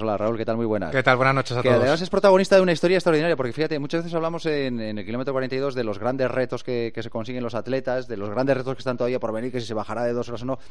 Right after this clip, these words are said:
Speaker 1: Es decir, va un poco encaminado hacia el éxito, pero nunca le damos la vuelta a la, a la tortilla. Y nunca analizamos el, no sé si llamarlo el fracaso o la frustración más que, que el fracaso, ¿no? Y Raúl se ha codeado con muchos de los grandes atletas de, de este país,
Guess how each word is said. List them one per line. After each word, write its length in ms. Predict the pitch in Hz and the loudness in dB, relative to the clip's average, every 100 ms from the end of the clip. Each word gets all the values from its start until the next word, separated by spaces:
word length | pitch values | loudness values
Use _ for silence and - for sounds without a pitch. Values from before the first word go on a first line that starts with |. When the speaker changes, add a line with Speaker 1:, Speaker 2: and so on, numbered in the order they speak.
| - - | -12 -8
Speaker 1:
Es 80 | 131 | -2
decir, 220 | 139 156 135 | 0 4 6
va 260 | 160 147 | 6 4
un 100 | 156 | -2
poco 160 | 170 165 | 0 2
encaminado 360 | 156 147 151 165 | 2 2 4 2
hacia 160 | 147 127 | 2 0
el 80 | |
éxito, 400 | 143 - 156 85 - - - - | 0 -4 -8 -8 -10 -12 -12 -2
pero 160 | 113 | 0
nunca 200 | 135 156 | 0 0
le 80 | 165 | 2
damos 180 | 156 147 | 2 2
la 80 | 143 | 2
vuelta 260 | 147 135 | 2 2
a 20 | 127 | 2
la, 360 | 120 117 107 | 2 0 -2
a 40 | 107 | -2
la 100 | 104 | -4
tortilla. 560 | 104 104 135 82 69 - - - - | -6 -8 -8 -10 -10 -12 -12 -12 -10
Y 120 | 113 113 | -4 -2
nunca 320 | 135 143 139 | 0 2 2
analizamos 480 | 139 127 139 135 139 | 2 0 -2 -2 -2
el, 340 | 123 113 104 | -2 -4 -6
no 200 | 117 135 | 0 0
sé 80 | 139 | 0
si 100 | 131 | -2
llamarlo 260 | 135 127 127 | 0 0 -2
el 60 | |
fracaso 440 | 117 117 135 170 151 | -2 -2 0 0 2
o 40 | |
la 140 | 113 | 2
frustración 640 | 113 120 - 107 92 139 107 | 0 -4 -4 -4 -2 -2 -2
más 160 | 95 - | -6 -6
que, 320 | 90 85 80 | -8 -8 -8
que 60 | 85 | -10
el 80 | |
fracaso, 400 | 82 80 78 71 | -12 -12 -12 -12
¿no? 160 | 73 127 - - - | -12 -12 -14 -14 -10
Y 80 | 101 | -4
Raúl 220 | 98 113 | 2 2
se 60 | 123 | 2
ha 20 | |
codeado 320 | 131 131 139 | 2 4 2
con 180 | 120 110 | 0 -2
muchos 300 | 113 127 131 | -4 -2 -4
de 40 | 117 | -4
los 100 | 110 | -2
grandes 240 | 117 120 | -4 -4
atletas 360 | 113 123 120 113 | -6 -4 -4 -4
de, 260 | 117 113 | -4 -4
de 60 | 113 | -4
este 180 | - 113 | -6 -4
país, 380 | 110 127 147 | -4 -4 -8